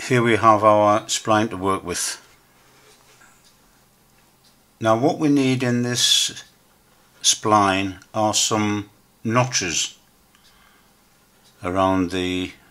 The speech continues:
the spline curve for the stringers that need to be put in for the wing.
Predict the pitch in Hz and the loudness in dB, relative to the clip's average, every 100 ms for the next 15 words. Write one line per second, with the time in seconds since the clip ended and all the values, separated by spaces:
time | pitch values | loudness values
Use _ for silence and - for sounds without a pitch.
0 | _ _ _ _ - 92 - 107 92 87 | _ _ _ _ -6 -4 -4 -2 -2 -2
1 | 80 - _ _ _ _ _ _ - 98 | -6 -12 _ _ _ _ _ _ -6 -2
2 | 87 78 - _ _ _ _ _ - _ | -2 -4 -12 _ _ _ _ _ -20 _
3 | _ _ - _ _ - 110 101 101 104 | _ _ -20 _ _ -8 -4 -2 0 0
4 | - 139 120 95 82 - - 98 101 104 | 2 2 2 2 -2 -4 -8 -8 -4 -4
5 | 98 92 92 - 95 90 90 - 95 90 | -4 -8 -8 -8 -8 -8 -8 -8 -8 -6
6 | 92 92 82 78 | -6 -6 -6 -8